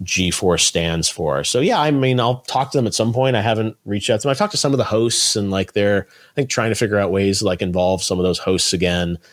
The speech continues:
and do things around it. Um, it's just, like, you know, from I G N, like, h-, how hard it is to constantly produce content and,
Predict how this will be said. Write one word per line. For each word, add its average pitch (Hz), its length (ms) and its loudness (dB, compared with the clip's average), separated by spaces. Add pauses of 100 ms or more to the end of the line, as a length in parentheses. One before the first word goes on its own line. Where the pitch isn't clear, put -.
(360)
and 90 140 -2
do 98 120 0
things 90 300 -2
around 85 400 -2
it. 87 280 0
Um, 87 200 -4
it's - 160 -2
just, - 340 -2
like, 78 360 -6
you 110 200 0
know, 92 280 2
from 92 180 -2
I 92 120 2
G 87 180 -2
N, 95 180 -2
like, 78 320 -6 (460)
h-, - 340 -6
how 139 260 -2
hard 107 320 0
it 101 80 0
is 98 240 0
to 90 60 -2
constantly 92 840 -4
produce 87 400 -2
content 85 760 0
and, 76 260 -2